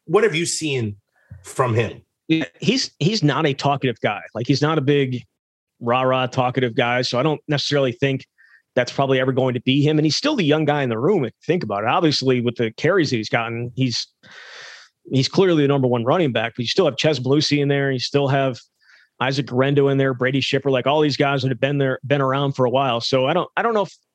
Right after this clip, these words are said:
Speaker 2: uh, taking a leadership role yet, but what he brings is just, uh, the type of talent that nobody else has at that,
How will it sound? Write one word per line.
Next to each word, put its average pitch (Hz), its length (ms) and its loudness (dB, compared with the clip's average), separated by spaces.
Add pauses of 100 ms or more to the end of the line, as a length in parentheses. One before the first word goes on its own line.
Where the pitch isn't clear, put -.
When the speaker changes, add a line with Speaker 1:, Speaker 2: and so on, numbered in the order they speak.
(120)
Speaker 2:
uh, 113 180 -8 (240)
taking 165 200 2
a 147 60 2
leadership 156 340 2
role 147 200 4
yet, 135 320 0 (120)
but 139 200 0 (460)
what 190 160 2
he 175 120 2
brings 143 600 0
is 117 120 -6
just, - 440 -2 (520)
uh, 92 200 -6 (300)
the 131 100 -4
type 143 220 0
of 123 60 -4
talent 143 280 -2
that - 80 -2
nobody 135 240 0
else 113 180 -6
has - 560 -4 (140)
at 123 180 0
that, 113 220 0